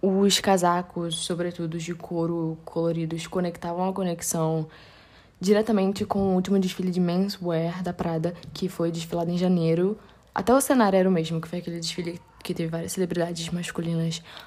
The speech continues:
Até o cenário era o mesmo. Então, assim, se você olhar fotos dos dois desfiles, nem parece que foi desfilado em meses diferentes. Parece que foi a mesma coisa. E eu gostei muito disso. Eu achei muito interessante. É, as tradicionais estampas da Prada,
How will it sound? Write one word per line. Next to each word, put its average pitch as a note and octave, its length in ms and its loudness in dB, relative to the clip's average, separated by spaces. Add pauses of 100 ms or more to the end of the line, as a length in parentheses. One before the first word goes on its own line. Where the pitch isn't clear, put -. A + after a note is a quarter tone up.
(100)
Até F#3+ 160 0
o - 20 4
cenário A3 300 2
era G#3+ 100 4
o A3 40 4
mesmo. F3 260 0
Então, G3 180 2
assim, F#3+ 300 2
se G3 120 0
você G3 280 0
olhar C4 240 2
fotos G3 400 0
dos F#3+ 260 -2
dois G3+ 180 4
desfiles, G#3 380 -2
nem G#3 80 6
parece B3+ 260 4
que - 80 -12
foi B3+ 120 4
desfilado A#3 480 2
em A#3+ 40 6
meses A3 360 6
diferentes. G3 420 -4
Parece F3+ 260 -4
que - 60 -20
foi F3+ 160 -4
a F3 60 0
mesma F3+ 260 0
coisa. F3+ 320 2
E - 60 0
eu B3+ 40 4
gostei C#4+ 200 4
muito D#4 160 4
disso. G#3 260 2 (460)
Eu G3 100 4
achei G3+ 100 2
muito G#3 160 6
interessante. A#3 560 2 (600)
É, E3 260 0
as G3 140 4
tradicionais A3+ 500 2
estampas G3+ 340 0
da F#3+ 80 2
Prada, D#3+ 580 0